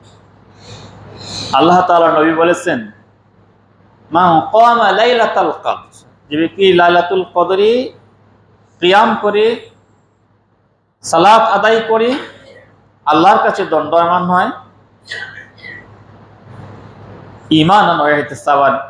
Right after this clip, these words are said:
ঈমানের সাথে এবং সওয়াবের আশায়, গুফিরা লাহু মিন জামবিহি,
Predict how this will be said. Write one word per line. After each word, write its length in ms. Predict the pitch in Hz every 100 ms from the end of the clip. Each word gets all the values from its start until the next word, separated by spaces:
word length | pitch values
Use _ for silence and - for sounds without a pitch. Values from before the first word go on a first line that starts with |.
| -
ঈমানের 380 | 143 139 156 165
সাথে 460 | - 170 156 156
এবং 560 | 202 220 - 156 147 135
সওয়াবের 460 | - 143 131 156 143
আশায়, 400 | 123 - 117 95 - - _ _ _ _ - - _ - - - - - - - - - - - - - - - - -
গুফিরা 480 | 127 170 190 160
লাহু 560 | 143 165 202 175 131 - - _ _ _ _ _ _ - - - - 143
মিন 220 | 147 127
জামবিহি, 540 | 120 127 123 113 110